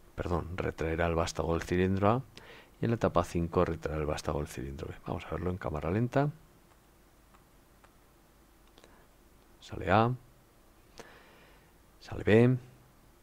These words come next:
Retrotrae A.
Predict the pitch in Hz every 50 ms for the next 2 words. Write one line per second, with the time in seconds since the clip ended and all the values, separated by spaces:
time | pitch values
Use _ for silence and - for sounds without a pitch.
0 | - _ - - - _ - - - _ _ - - - - - - - - -
1 | - - _ - - _ - - - - - - - - - - 82 - 82 78
2 | 78 80 90 101 113 120 123 123